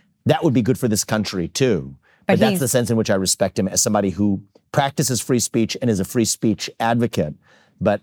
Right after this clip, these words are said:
Speaker 1: as I said, as we're planning our transition, he is not on my short list for any position in the administration.
Speaker 2: Okay. Your proposal to end the war in Ukraine.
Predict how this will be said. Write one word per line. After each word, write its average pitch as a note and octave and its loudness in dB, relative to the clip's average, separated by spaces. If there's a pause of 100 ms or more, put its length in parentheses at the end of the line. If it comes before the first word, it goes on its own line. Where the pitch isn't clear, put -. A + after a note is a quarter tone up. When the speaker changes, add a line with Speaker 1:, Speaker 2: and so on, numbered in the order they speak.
(100)
Speaker 1:
as A#2 0
I G2+ 0
said, F#2+ -2
as G#2+ 0
we're A#2 2
planning B2 0
our G#2 0
transition, G2 -2
he G2+ 0
is G2 0
not G2+ 0
on F#2 -2
my F#2 -2
short - -4
list F2+ -4
for G#2 -2
any F#2 0
position D#2+ -4 (240)
in A#2 0
the F#2+ 2
administration. - -6 (100)
Speaker 2:
Okay. - -2 (280)
Your A3 4
proposal E3 0
to - -6
end E3+ 4
the E3 2
war D#3 2
in D#3 0
Ukraine. D3 -2